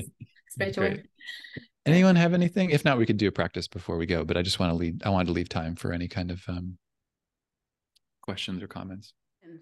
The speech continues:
Speaker 1: It does. It's so amazing to me. The bre-, I f-, my experience is that some people find that very soothing, that I don't have to do anything. It's just the breath is happening on some level. It's a,
Speaker 2: Mm.
Speaker 1: I'm not consciously, I mean, sometimes we are. And then other people find that tuning in to be very,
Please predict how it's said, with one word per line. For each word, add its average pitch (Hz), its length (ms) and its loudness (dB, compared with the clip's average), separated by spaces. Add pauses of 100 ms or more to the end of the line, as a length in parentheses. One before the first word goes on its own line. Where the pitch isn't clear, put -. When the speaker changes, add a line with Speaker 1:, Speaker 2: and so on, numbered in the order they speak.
(320)
Speaker 1:
It 147 100 -8
does. 180 240 -4
It's 113 80 -10
so 170 220 -4
amazing 120 400 0
to - 100 -8
me. 104 120 2
The 98 100 -4
bre-, 117 160 0
I 120 100 2
f-, - 240 -4
my 120 340 2
experience 113 420 0
is 104 100 -4
that - 160 -10
some 120 240 4
people 117 300 -2
find 98 400 0
that 92 240 0
very 90 280 0
soothing, 135 640 -2 (480)
that 104 140 4
I 95 100 2
don't 107 240 0
have 104 260 -4
to - 60 -8
do 113 160 6
anything. 95 340 2
It's - 140 -8
just - 240 -8
the - 60 -4
breath 92 300 0
is 90 100 -4
happening 92 580 0
on 85 100 -2
some 90 260 -2
level. 85 340 -2
It's 85 120 -6
a, 90 60 0
Speaker 2:
Mm. 90 220 -8 (400)
Speaker 1:
I'm 110 80 4
not 117 160 0
consciously, 107 680 0
I - 60 -4
mean, 85 180 -2
sometimes 90 440 -4
we 90 80 -2
are. 87 180 -2 (380)
And 113 100 4
then 117 100 4
other 139 220 6
people 120 280 0
find 98 320 0
that - 200 -2
tuning 98 300 0
in 92 100 -2
to - 100 -12
be 90 120 -4
very, 92 260 0